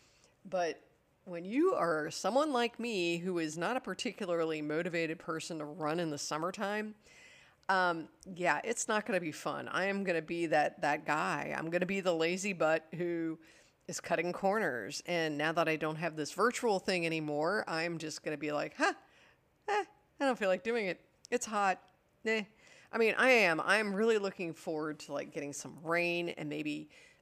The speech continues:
overcast weather. Um, you know, not this blaring hundred degree, you know, full sun kind of crap. I mean, I get it. Again, it's Texas.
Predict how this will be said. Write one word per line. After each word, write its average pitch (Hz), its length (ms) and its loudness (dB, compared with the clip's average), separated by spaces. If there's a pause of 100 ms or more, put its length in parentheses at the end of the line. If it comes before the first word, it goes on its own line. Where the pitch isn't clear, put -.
(120)
overcast 196 920 0
weather. 175 720 2 (440)
Um, 160 280 -6
you 190 100 -6
know, 180 140 0
not 170 260 -4
this 180 160 -10
blaring 165 720 -2
hundred 170 380 -4
degree, 156 580 -4 (200)
you - 140 -12
know, - 160 -14 (320)
full 196 300 0
sun 165 1300 0
kind 175 180 -4
of 156 80 -6
crap. 147 520 -2
I 190 40 -2
mean, 180 200 -2
I 180 80 -2
get 143 260 -2
it. - 140 -8
Again, 139 400 -6
it's - 240 -4
Texas. 170 580 0